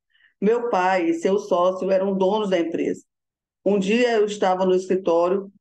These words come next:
e um senhor chamado chegou para uma reunião às dez horas com meu pai.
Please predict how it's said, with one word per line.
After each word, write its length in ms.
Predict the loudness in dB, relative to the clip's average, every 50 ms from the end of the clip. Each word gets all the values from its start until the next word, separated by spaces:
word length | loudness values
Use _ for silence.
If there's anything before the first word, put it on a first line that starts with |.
| _ _ _ _
e 140 | 0 2 2
um 80 | 2
senhor 380 | 2 0 0 2 2 0 0 0
chamado 920 | 0 -2 -2 0 0 0 0 0 0 0 0 0 2 2 0 -2 -2 -10 -14 _ _ _ _ _ _ _ _ _ _ _ _ _ _ _ _ _ _ _ _ _ _ _ _ _ _ _ _ _ _ _ _ _ _ _ _ _ _ _ _ _ _ _
chegou 920 | -4 0 0 0 0 0 0 0 2 2 2 2 0 -2 -6 -10 -14 -20 _ _
para 280 | _ -2 0 2 2 0
uma 160 | 0 0 0
reunião 840 | 2 2 2 2 2 2 2 2 2 2 0 0 -2 -6 -10 -16 -4 _
às 680 | 0 2 2 2 0 0 -2 -2 -4 -6 -12 -14 -6
dez 460 | -2 0 0 2 2 0 -2 0 0
horas 400 | 2 2 2 2 2 0 -2 -4
com 160 | -2 -2 0
meu 220 | 2 0 0 0 0
pai. 340 | -2 -2 -2 -2 -4 -6